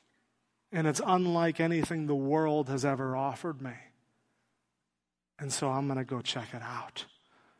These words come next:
And here's the uniqueness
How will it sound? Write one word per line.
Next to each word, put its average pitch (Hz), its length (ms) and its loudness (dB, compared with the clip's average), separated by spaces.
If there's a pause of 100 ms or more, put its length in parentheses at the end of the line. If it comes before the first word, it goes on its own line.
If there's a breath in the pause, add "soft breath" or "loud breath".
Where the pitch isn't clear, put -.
(1400 soft breath)
And 160 140 2
here's 175 420 6
the 165 120 2
uniqueness 147 840 0